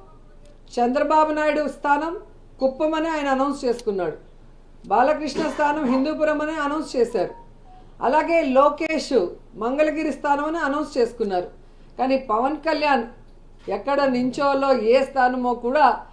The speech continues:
ఇంకా చంద్రబాబు నాయుడు డిసైడ్ చేసేంత వరకు అనౌన్స్ చేసుకోలేని దౌర్భాగ్య పరిస్థితిలో ఉన్నారు. అంటే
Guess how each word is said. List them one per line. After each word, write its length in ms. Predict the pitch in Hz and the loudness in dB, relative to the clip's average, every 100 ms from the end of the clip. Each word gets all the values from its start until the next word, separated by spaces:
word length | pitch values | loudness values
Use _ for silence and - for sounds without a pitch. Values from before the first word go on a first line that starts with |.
| - - 196 | -20 -16 -10
ఇంకా 240 | 208 262 | -2 -2
చంద్రబాబు 680 | 262 247 214 262 262 269 262 | -2 -2 -2 0 6 6 6
నాయుడు 340 | 262 262 254 | 2 2 0
డిసైడ్ 500 | 196 208 277 277 - | 0 0 2 0 2
చేసేంత 400 | 269 254 262 240 | 0 2 -2 0
వరకు 460 | 247 254 269 240 240 - - - | -2 0 2 2 2 -14 -16 -6
అనౌన్స్ 460 | 208 285 392 370 | -4 0 0 0
చేసుకోలేని 560 | 330 302 302 294 294 294 | -4 -4 0 0 0 -4
దౌర్భాగ్య 680 | 202 226 277 277 320 302 294 | 2 4 4 2 0 0 -2
పరిస్థితిలో 640 | 285 262 262 254 262 254 | 0 -2 -2 -6 -2 0
ఉన్నారు. 360 | 240 247 262 247 | 2 2 2 2
అంటే 560 | 220 208 269 339 - | 0 4 4 4 -2